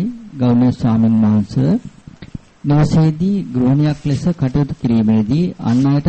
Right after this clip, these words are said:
බිත්තර කෑම අවශ්‍යයෙන්ම ඉල්ලා සිටින නිසා මගේ සීලයට, අ,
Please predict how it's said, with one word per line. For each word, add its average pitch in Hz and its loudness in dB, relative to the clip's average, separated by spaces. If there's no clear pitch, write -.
බිත්තර 127 -2
කෑම 135 -2
අවශ්‍යයෙන්ම 131 -2
ඉල්ලා 131 0
සිටින 120 -4
නිසා 107 -2
මගේ 139 0
සීලයට, 151 0
අ, 123 -4